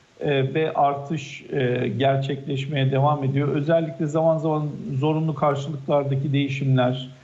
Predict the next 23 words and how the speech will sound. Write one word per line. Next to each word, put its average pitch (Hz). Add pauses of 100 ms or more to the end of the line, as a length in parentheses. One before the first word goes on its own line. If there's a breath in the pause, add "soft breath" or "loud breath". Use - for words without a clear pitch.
(300 loud breath)
e, 135
işte -
yurt 165
dışından 156
Türkiye'ye 143
gelen, 143
e, 131 (100)
döviz 143
girdisi, 135 (400 loud breath)
e, -
ve 139
bir 180
nebze 151
de, 160
e, 143
liralaşma 151
stratejisini 147
hep 135
konuşuyor 135
Merkez 135
Bankası 131
ama 143
burada 151